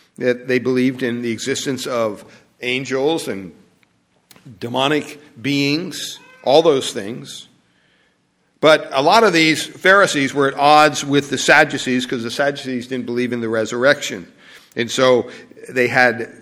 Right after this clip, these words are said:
you know, some disagreements on doctrine. But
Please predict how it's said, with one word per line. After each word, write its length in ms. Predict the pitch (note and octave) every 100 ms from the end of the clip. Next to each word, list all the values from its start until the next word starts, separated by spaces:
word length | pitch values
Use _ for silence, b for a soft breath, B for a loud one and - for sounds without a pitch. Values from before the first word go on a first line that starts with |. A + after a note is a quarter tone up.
| -
you 120 | C3+
know, 160 | A2+ A2+
some 200 | C3 B2+
disagreements 720 | D3 C#3 G#2+ D3+ F#3 D#3 B2
on 140 | A#2+
doctrine. 460 | A#2 A#2 A2 F#2 - _ b b b b b b b b b b _
But 260 | D3+ D3+